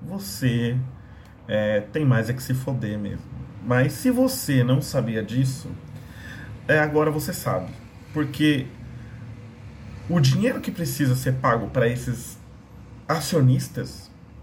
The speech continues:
para o mercado, sai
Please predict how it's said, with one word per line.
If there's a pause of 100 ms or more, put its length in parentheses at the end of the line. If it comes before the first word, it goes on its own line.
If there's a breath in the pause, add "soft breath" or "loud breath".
(380)
para
o
mercado, (1700 loud breath)
sai